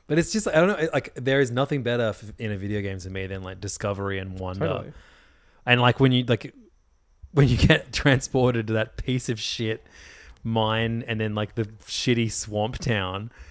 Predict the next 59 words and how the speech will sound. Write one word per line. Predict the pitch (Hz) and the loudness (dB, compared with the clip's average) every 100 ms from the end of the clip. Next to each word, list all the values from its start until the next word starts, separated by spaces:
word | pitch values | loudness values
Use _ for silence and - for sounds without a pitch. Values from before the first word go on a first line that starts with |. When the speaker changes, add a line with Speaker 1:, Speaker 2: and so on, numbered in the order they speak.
| - _ | -20 _
Speaker 1:
Have | 131 | 2
you | |
done | 131 120 | 4 4
that | 131 | 4
yet? | 143 185 | 4 2
Speaker 2:
Yeah, | 147 117 | 2 4
Speaker 1:
Yeah, | |
Speaker 2:
it's | - | 4
Speaker 1:
yeah. | - | 2
Speaker 2:
just, | 151 | 2
like, | 139 151 | 2 2
Speaker 1:
And, | 160 | 6
and | 160 | 8
Speaker 2:
all | |
Speaker 1:
just | 156 | 8
like, | 160 | 8
Speaker 2:
red | 151 151 143 | 8 8 8
Speaker 1:
"Fuck, | 214 180 | 6 8
Speaker 2:
and | 160 | 8
Speaker 1:
where | 220 | 8
am | 226 220 | 10 10
I | 196 165 | 8 6
Speaker 2:
disgusting. | 165 156 | 6 8
Speaker 1:
now?" | 185 165 | 8 6
Speaker 2:
Yeah, | 165 156 | 4 2
Speaker 1:
It's | 151 | 4
Speaker 2:
you're | 160 | 4
in | |
this, | 175 - | 4 0
Speaker 1:
fucked. | |
Speaker 2:
like, | 170 151 | 0 -2
safe | - 165 156 - | -4 -6 -6 -8
green | 143 143 147 | -8 -6 0
area. | 147 156 165 180 - | 2 2 2 0 2
Speaker 1:
And | |
then | 139 | 6
you're | 147 | 8
like, | 143 135 | 8 8
"Okay, | 131 131 | 8 8
Speaker 2:
And | |
you | 135 | 8
Speaker 1:
maybe" | |
Speaker 2:
know | 208 233 | 8 8
that | 196 180 | 8 6
that's | 160 - | 4 2
been, | 175 160 | 2 4
like, | 147 - | 2 2
designed | 160 135 135 139 | 0 2 0 0
impeccably | 131 127 139 - 131 131 | -2 -2 -2 -2 -4 -4
to | 131 143 | -4 -8
make | 127 123 - | -12 -14 -16
you | |
feel | 127 131 123 | -12 -10 -8
like | 117 117 | -10 -10
shit. | - - 156 | -8 -6 4
Speaker 1:
Yeah, | 151 | 6
Speaker 2:
It's, | 127 | 6
like, | |
Speaker 1:
exactly. | 117 135 127 120 101 95 | 6 6 6 4 0 -4